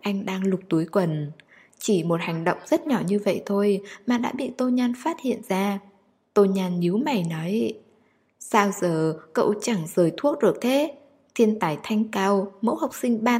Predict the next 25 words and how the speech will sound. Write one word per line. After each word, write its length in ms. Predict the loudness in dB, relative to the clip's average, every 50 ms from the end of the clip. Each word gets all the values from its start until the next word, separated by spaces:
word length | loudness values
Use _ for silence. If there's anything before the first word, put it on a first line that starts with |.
| 2
tốt 140 | 0 -2 0 0
ngày 180 | -2 -2 -2 -2
xưa 400 | -4 -2 0 2 2 2 2 0 -2 0
đi 140 | 2 4 4
đâu 120 | 4 4
mất 220 | 4 2 0 -2 0 2
rồi?" 340 | 4 6 6 6 4 2 -2 -10 -18 _ _ _ _ _ _ _ _ _ _ _ _ _ _ _ _ _ 0
Anh 120 | 0 0
không 240 | 2 0 -2 -2 -2
đáp 260 | -2 -2 -2 -2 -4 -6 -12 -20 -20 -8 -2
mà 280 | 0 2 2 2 2 0 0
đứng 180 | 0 0 0 0
dậy 240 | 0 0 -2 -2 -2 -6 -2
đi 160 | 0 0 2
đến 160 | 2 0 -2 -2
chỗ 140 | 0 0 2
ghế 160 | 2 0 0
sofa, 640 | 0 0 0 0 0 0 -2 -4 -2 -2 -2 -2 -4 -8 -12 -20 -8 -4
nhấc 200 | -2 0 0 -2 -4 -4
chiếc 160 | -4 -4 -2
áo 140 | 0 0 2
lông 200 | 4 2 2 2
của 120 | 0 -2 -2
mình 300 | -2 -2 -4 -4 -2 -2
lên 300 | 0 0 2 0 0